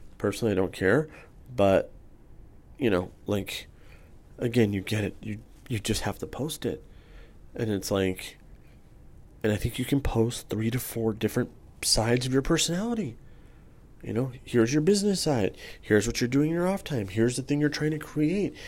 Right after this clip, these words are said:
And to me, that's what Glider C E O always is and was and will become, which is there's a guy on earth named Mark Michael, A K A Glider C E O, that's pushing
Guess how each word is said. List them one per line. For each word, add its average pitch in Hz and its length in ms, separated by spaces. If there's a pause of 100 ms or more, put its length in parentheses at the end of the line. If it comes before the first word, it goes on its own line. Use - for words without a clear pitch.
(160)
And 123 140
to 160 100
me, 202 80
that's 165 240
what 165 100
Glider 135 420
C 120 300
E 127 180
O 120 120
always 117 580 (500)
is 143 300
and 107 200
was 135 420
and 104 200
will 107 140
become, 107 640 (440)
which 113 220
is 104 260
there's 101 260
a 101 60
guy 107 200
on 143 100
earth 131 480
named 101 200
Mark 104 200
Michael, 113 480 (440)
A 95 120
K 110 220
A 104 40
Glider 120 360
C 135 360
E 104 60
O, 101 240 (400)
that's - 260
pushing 135 800